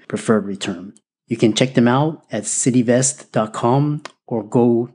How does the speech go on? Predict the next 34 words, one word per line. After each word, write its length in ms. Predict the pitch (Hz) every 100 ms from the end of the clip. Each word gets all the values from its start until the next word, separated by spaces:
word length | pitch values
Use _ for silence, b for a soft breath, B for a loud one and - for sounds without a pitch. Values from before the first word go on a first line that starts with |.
| -
to 120 | 117
the 300 | 113 107 107
link 340 | 110 117 120
in 80 | 117
the 80 | 104
show 200 | - 117
notes 240 | 123 120
below. 480 | - 110 107 90 87 - _ _ _ _ _ _ -
Now 240 | 117 113
on 140 | 117
to 100 | 110
the 100 | 101
show. 360 | 95 107 85 85 _ _ _ _ _ _ _ _ _ _ _ _ _ _ -
Before 320 | 113 135 127
we 120 | 123
begin 560 | 101 101 110 113 113 110 _
today's 320 | - 113 113
content, 640 | - - 120 131 131 127 -
here 300 | _ 117 110
is 260 | 110 104 101
a 140 | 98
quick 400 | 98 - 104 - _ -
disclaimer. 640 | 87 - 95 90 82 - _ B B B B B B -
The 100 | 107
information 720 | 123 135 127 127 127 123 123
and 120 | 107 101
material 440 | 101 120 113 110
presented 460 | - 104 117 107 98
here 280 | 120 120
is 140 | 120 98
for 200 | 107 82
informational 800 | 117 110 117 107 107 110 104 95
purposes 560 | - 101 101 95 101 -
only 460 | 113 110 113 127